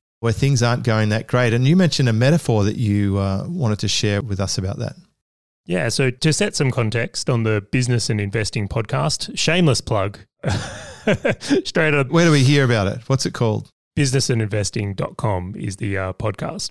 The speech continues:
Speaker 2: But, uh, one of the types of episodes we do is Q and A episodes. So we encourage people to come and send in your money questions, send in your business questions, and, uh, come in and we'll do our best to answer them. And in recent times, I've been,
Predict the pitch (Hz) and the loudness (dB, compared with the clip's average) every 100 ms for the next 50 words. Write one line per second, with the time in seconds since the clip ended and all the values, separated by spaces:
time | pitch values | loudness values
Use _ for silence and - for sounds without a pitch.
0 | - 110 104 104 165 196 185 - 165 139 | -4 -2 0 0 0 2 2 0 -2 -2
1 | 127 120 - - 117 117 107 113 107 101 | -2 -2 -2 -2 -2 -2 -2 -2 -2 -4
2 | - - 120 110 104 95 - - - 185 | -6 -2 -2 0 -2 -4 -4 -6 -6 -6
3 | - 117 117 113 107 120 110 107 - - | -4 -2 -2 -2 -4 -4 -2 -4 -6 -6
4 | 101 107 95 - 104 98 95 - 127 117 | -4 -4 -4 -6 -6 -6 -6 -2 0 0
5 | 107 104 98 98 - 156 131 135 - 127 | -2 -2 -2 -4 -6 -4 -2 -2 -2 -4
6 | - 131 117 113 117 101 98 - 147 123 | -2 -4 -4 -4 -6 -6 -6 -4 -2 0
7 | 127 - 127 117 - 117 113 107 - _ | 0 -2 -4 -4 -4 -4 -4 -6 -8 _
8 | 113 104 101 98 - 123 110 104 104 101 | -8 -4 -4 -4 -4 -2 -2 -2 -4 -4
9 | - 117 104 98 104 - 113 101 101 120 | -4 -2 -2 -2 -4 -4 -4 -4 -6 -8
10 | 139 180 _ _ _ - 120 127 170 202 | -8 -12 _ _ _ -8 -2 2 2 2
11 | 175 143 131 120 110 - - 160 120 110 | 0 0 -2 -2 -2 -4 -6 -4 -4 -2
12 | - 107 101 107 | -2 -2 -4 -8